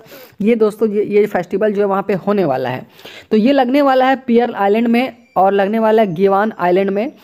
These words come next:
ये ऑफिशियली दोस्तों अनाउंसमेंट कर दिया गया है। तो भाई लोग, आप लोग जो भी कतर में मौजूद हो, खाने पीने के शौकीन रखते हो, आप लोग अच्छा खाना चाहते हो, तो वहाँ पे चले जाइए। दुनिया के अलग-अलग हिस्सों से वहाँ पे लोग आते हैं और नई-नई वैरायटियाँ, अलग-अलग चीज़ें वहाँ पे बेची जाती हैं।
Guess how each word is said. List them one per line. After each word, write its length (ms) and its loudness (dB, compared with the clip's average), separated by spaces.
ये 100 2
ऑफिशियली 480 -2
दोस्तों 300 -2
अनाउंसमेंट 440 -2
कर 140 0
दिया 240 2
गया 180 -2
है। 100 -2
तो 100 -4
भाई 200 -2
लोग, 140 2
आप 160 0
लोग 140 -2
जो 140 -2
भी 100 -4
कतर 340 -2
में 80 -4
मौजूद 320 0
हो, 220 -4
खाने 200 -2
पीने 220 -4
के 60 -4
शौकीन 400 -6
रखते 220 -4
हो, 180 -2
आप 140 -2
लोग 80 0
अच्छा 180 -6
खाना 280 -6
चाहते 280 -2
हो, 60 -4
तो 80 -6
वहाँ 140 -4
पे 100 -4
चले 220 -2
जाइए। 220 2
दुनिया 280 0
के 100 -2
अलग-अलग 380 0
हिस्सों 300 -6
से 100 -8
वहाँ 200 -4
पे 100 -4
लोग 260 0
आते 280 -2
हैं 120 -8
और 280 0
नई-नई 380 0
वैरायटियाँ, 560 -2
अलग-अलग 340 -2
चीज़ें 260 -2
वहाँ 260 0
पे 140 -2
बेची 320 -2
जाती 300 -6
हैं। 200 -8